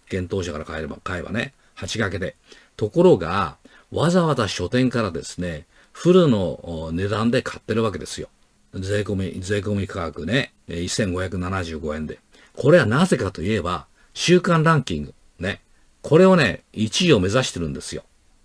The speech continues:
そして、そうやって、あの、人気を盛り上げようというね。うん。民主党政権が最終的にガタガタガタガタしてる頃ですよ。ね。うん、もう分裂するんじゃないか。うん。で、安倍さんはその裏ではこういうね、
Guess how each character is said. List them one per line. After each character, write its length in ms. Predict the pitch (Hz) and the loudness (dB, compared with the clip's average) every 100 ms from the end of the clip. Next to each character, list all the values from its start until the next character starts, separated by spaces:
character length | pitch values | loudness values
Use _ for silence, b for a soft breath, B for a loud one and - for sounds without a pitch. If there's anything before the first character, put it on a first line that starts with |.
| - | -8
そ 160 | - | -2
し 120 | 131 - | -2 6
て、 200 | 190 110 | 8 8
そ 120 | 113 | 4
う 40 | |
や 60 | 107 | 2
っ 20 | |
て、 340 | 135 110 85 - | 2 2 2 -4
あ 80 | 90 | -6
の、 360 | 85 80 76 | -4 -6 -4
人 200 | 87 110 | 2 2
気 120 | 98 98 | 2 0
を 80 | |
盛 180 | 87 92 | 0 -2
り 60 | 95 | -2
上 80 | 90 | -4
げ 80 | |
よ 60 | 85 | -6
う 80 | - | -10
と 100 | - | -14
い 100 | 123 | -4
う 0 | |
ね。 240 | 127 - _ _ - | -4 -4 _ _ -8
う 80 | 90 | -4
ん。 360 | 82 69 73 - _ _ _ _ _ _ B B B _ - | -4 -8 -12 -20 _ _ _ _ _ _ B B B _ 0
民 200 | 104 117 | 4 4
主 100 | 98 | 2
党 60 | 104 | 0
政 220 | 110 101 | 0 -2
権 220 | 87 76 | -4 -4
が 300 | 98 85 - | -2 -4 -4
最 300 | - 98 101 | -8 -4 -2
終 160 | 98 98 | -2 -4
的 180 | 92 87 | -4 -4
に 80 | |
ガ 140 | 76 92 | -4 -4
タ 100 | 85 | -4
ガ 80 | 76 | -4
タ 60 | |
ガ 80 | 85 | -4
タ 80 | 107 | -4
ガ 100 | 95 | -4
タ 140 | 76 | -6
し 100 | - | -6
て 80 | 90 | -6
る 80 | 80 | -6
頃 220 | 82 73 | -6 -6
で 100 | 69 | -8
す 140 | - | -10
よ。 60 | - _ _ _ - | -12 _ _ _ -6
ね。 220 | 98 - _ _ - | -6 -6 _ _ -10
う 60 | |
ん、 160 | 92 82 | -6 -4
も 100 | 87 | -6
う 20 | |
分 220 | 78 95 95 | -4 -4 -2
裂 100 | 87 | -4
す 140 | 95 | -4
る 80 | 92 | -6
ん 40 | |
じ 80 | 76 | -6
ゃ 40 | |
な 100 | 78 | -8
い 40 | 78 | -10
か。 140 | 80 _ _ - | -14 _ _ -10
う 60 | |
ん。 300 | 87 78 71 _ B B B B | -8 -8 -12 _ B B B B
で、 300 | - 117 98 - | 0 2 2 -2
安 120 | 92 | -4
倍 100 | 104 | -2
さ 120 | 104 | -2
ん 80 | 98 | -2
は 100 | 92 | -4
そ 120 | 101 | -4
の 120 | 101 | -4
裏 260 | 101 101 110 | -2 -2 -2
で 100 | 95 | -2
は 280 | 98 85 - | -2 -4 -6
こ 200 | 87 90 | -4 -2
う 60 | |
い 60 | 92 | -2
う 140 | 90 | -2
ね、 320 | 92 135 160 | 0 0 -2